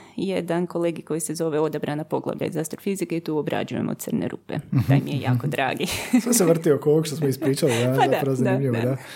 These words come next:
Speaker 2: Am, kako studenti, znači govorili smo o generacijama, jel da, to su, što je, koje su to godina sad?
Speaker 1: Četvrta i
Speaker 2: Četvrta
Speaker 1: peta.
Speaker 2: i peta.
Speaker 1: I to su izborni kolegiji, sve.
Speaker 2: Mhm. Kako, ovoga,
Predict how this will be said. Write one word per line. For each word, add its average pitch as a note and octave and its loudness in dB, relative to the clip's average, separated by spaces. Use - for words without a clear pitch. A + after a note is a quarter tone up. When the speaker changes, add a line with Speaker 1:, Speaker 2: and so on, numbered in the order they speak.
Speaker 2:
Am, C#3+ 2
kako B3+ 2
studenti, C#3+ 0
znači C3+ -4
govorili C3 0
smo A#2+ -4
o A#2 -2
generacijama, A#2 -2
jel A#2 -2
da, A#2+ -4
to A2+ -6
su, A1+ -6
što - -6
je, G#2+ -2
koje G#2+ -4
su - -12
to A2 -4
godina A2 -4
sad? A#2+ -6
Speaker 1:
Četvrta - -6
i - -10
Speaker 2:
Četvrta C#3+ -6
Speaker 1:
peta. D#3 -6
Speaker 2:
i D#3+ -10
peta. E3 0
Speaker 1:
I G3 -4
to D#3+ -2
su E3 -6
izborni C#3 -6
kolegiji, C3+ -8
sve. G2+ -2
Speaker 2:
Mhm. B2 -2
Kako, F#3+ 2
ovoga, B2+ 2